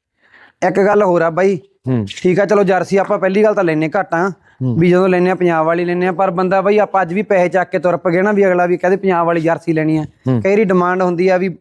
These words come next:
Speaker 1: ਲੈ ਕੇ ਦੇਣੀ ਹੁੰਦੀ ਆ, ਮਿਲਦਾ ਨਹੀਂ ਪ੍ਰੋਪਰ
Speaker 2: ਸਹੀ ਹੈ।
Speaker 1: ਮੌਕੇ ਤੇ ਜਾਨਵਰ।
Speaker 2: ਖੜਨ ਦੇ ਬਾਈ। ਦੋਸਤੋ ਥਣ ਦਾ ਸਾਈਜ਼ ਤੁਹਾਨੂੰ ਦਿਖਾਉਂਗਾ। ਹਵਾਨਾ ਕਰਮ ਵਾਲੀ ਦਾ ਤੁਸੀਂ ਇਵੇਂ ਦੇਖ ਸਕਦੇ ਹੋ। ਥਣ ਬੜਾ ਚੰਗਾ ਲੱਗਾ ਇਹਦੇ, ਪੂਰਾ ਨਰੋਆ ਮੋਟਾ ਥਣ।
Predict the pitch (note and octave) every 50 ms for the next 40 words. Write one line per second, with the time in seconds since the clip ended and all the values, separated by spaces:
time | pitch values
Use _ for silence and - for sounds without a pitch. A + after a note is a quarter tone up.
0 | _ F3+ E3+ D#3+ E3 D#3+ D3 F3+ E3 F3 F3 F3 E3+ E3+ F3 F3 F#3 F3+ F3+ F3+
1 | F3 D#3+ F#3 F3 D#3+ D3 C#3 C3+ C#3 C3 - C3+ C3 B2+ - _ _ _ _ -
2 | - - D#3+ D#3 D3+ C#3+ D#3+ D3+ C#3+ C#3+ C#3 C3+ C3 B2+ A#2+ A2 G#2+ - _ _
3 | _ - - - - _ - - D3 E3 F#3 F3 D3 B2+ A2 G2+ F2+ - _ -
4 | - _ _ _ C3 B2+ - D3+ C#3 C#3 - - B2 B2 B2 B2+ B2+ C3 A#2+ -
5 | - A#2+ A2+ A#2 A#2 A2+ - B2 A#2+ B2 A#2+ A2+ A2+ - A2+ G2+ G2 G2 G2 A2
6 | A#2 B2 B2 - _ _ _ _ _ _ - B2 B2 B2 B2 B2+ C3 C3 A#2+ -
7 | B2+ B2+ B2+ B2 A#2 A2+ A#2 A2+ A#2+ A2 A2 G2+ - A#2 A2+ G#2+ G#2 G#2 G2+ G#2
8 | G#2+ G2+ - - - A2+ A2 A2 A#2+ B2+ B2 B2+ - _ _ _ _ _ _ _
9 | - _ - _ _ _ _ C3 C3+ C3+ C#3 C3+ A#2+ A#2+ A2+ A2+ A2 G#2 G#2+ -
10 | G#2+ G#2 G2+ G2+ G2 G2+ G2+ G2+ - G#2+ G#2 G#2 G#2 A2+ A2 G2+ - C3+ C#3+ C#3+
11 | C#3+ C3 A#2+ A2+ G#2 G#2 G2+ G#2 G#2+ G#2+ G#2+ A2 A2 G#2 - G#2+ G#2 - - G#2+
12 | G#2 G#2+